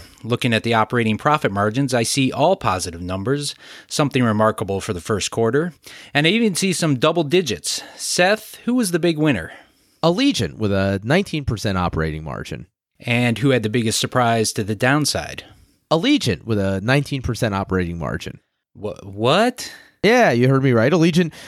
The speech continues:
Speaker 2: indeed posted a nineteen percent margin, which, yes, was the best in the U S, but yes,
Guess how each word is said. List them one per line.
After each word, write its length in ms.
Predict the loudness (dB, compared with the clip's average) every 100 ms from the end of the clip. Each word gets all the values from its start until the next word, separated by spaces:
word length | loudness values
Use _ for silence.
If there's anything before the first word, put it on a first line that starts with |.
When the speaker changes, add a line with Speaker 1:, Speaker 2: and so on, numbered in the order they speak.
| -2
Speaker 2:
indeed 340 | 0 2 2 2
posted 300 | 0 -2 -4
a 80 |
nineteen 340 | -2 -2 -2 -4
percent 320 | -2 0 2
margin, 300 | 2 2 4
which, 260 | 2 0 -2
yes, 320 | 0 0 -2
was 420 | -4 -4 -2 -4
the 80 | -2
best 300 | 0 0 0
in 120 | 0
the 80 | 2
U 260 | 2 2
S, 220 | 0 -2 -2
but 260 | -2 -2
yes, 420 | -4 -6 -2 -2